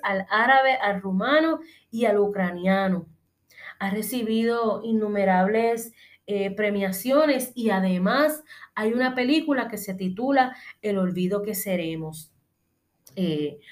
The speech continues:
si ustedes quieren saber acerca más, acerca, un poco más acerca del autor, pueden visitar su página electrónica, hectorabad punto com. Eh, Héctor Abad se convirtió en un importante, como les dije al principio,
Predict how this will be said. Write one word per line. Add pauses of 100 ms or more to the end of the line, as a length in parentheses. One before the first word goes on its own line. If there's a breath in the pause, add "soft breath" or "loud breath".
(360 loud breath)
si
ustedes
quieren
saber
acerca
más,
acerca, (180)
un
poco
más
acerca
del
autor, (800 loud breath)
pueden
visitar
su
página
electrónica,
hectorabad
punto
com. (1700 loud breath)
Eh,
Héctor
Abad
se
convirtió
en
un
importante,
como
les
dije
al
principio,